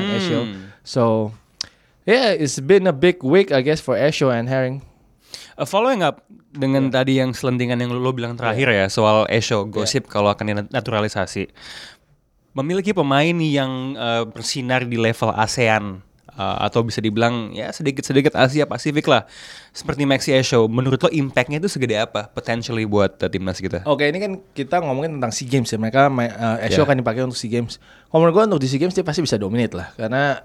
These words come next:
Speaker 2: ya di secara lawan pemain lokal Asia Tenggara pasti dia satu level or two level above everybody. Tapi kan jelas ada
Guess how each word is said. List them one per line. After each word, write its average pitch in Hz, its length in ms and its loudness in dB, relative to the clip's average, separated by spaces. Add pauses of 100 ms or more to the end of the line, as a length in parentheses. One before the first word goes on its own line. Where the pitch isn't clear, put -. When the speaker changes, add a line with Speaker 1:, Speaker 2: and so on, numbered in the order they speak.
Speaker 2:
ya 101 280 -6 (420)
di 113 260 -4
secara 120 480 2
lawan 104 320 0
pemain 113 260 -4
lokal 107 280 -2
Asia 107 260 -2
Tenggara 104 560 0 (240)
pasti 123 320 -2
dia 135 160 2
satu 117 240 -2
level 98 340 0
or 98 220 0
two 117 200 -4
level 98 360 -2
above 98 480 -6
everybody. 98 480 -4
Tapi 110 240 -4
kan 147 160 4
jelas 123 520 -2
ada 101 360 -2